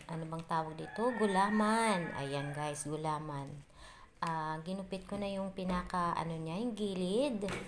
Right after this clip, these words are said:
Ayan, Mister Gulaman, yellow color. Ayan guys, ilalagay ko na muna siya. Ayan, make sure na hindi pa siya dikit-dikit or buo.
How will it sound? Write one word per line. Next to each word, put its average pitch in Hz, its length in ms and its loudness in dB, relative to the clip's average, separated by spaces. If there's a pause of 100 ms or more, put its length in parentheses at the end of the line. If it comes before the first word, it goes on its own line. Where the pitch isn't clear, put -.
(300)
Ayan, 151 480 -4
Mister 185 480 0
Gulaman, 175 880 4
yellow 214 400 4
color. 190 640 4 (1120)
Ayan 139 320 -6
guys, 127 240 -4
ilalagay 240 560 2
ko 226 160 2
na 214 80 4
muna 190 320 2
siya. 185 480 0 (480)
Ayan, 165 400 4
make 196 240 4
sure 240 320 6
na 208 240 8
hindi 196 320 6
pa 185 160 2
siya 180 240 4
dikit-dikit 185 800 4
or 208 80 10 (160)
buo. 185 480 6